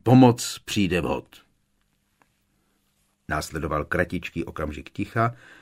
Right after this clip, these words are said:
v němž, jako by se k nim přes uplynulá léta donesla vzdálená chvějivá ozvěna rachotu,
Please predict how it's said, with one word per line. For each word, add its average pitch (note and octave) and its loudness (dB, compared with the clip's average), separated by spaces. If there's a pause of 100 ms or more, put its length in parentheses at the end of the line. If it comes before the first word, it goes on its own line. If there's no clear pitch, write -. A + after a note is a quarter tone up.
(280)
v F2+ -4
němž, A#2+ 6
jako F2+ -2
by F2 -6
se - -6
k - -12
nim F#2 -2 (360)
přes - -4
uplynulá F#2+ 2
léta F#2+ -2
donesla F2 -2
vzdálená F#2+ 0
chvějivá E2 -2
ozvěna D#2 -6
rachotu, G2+ -2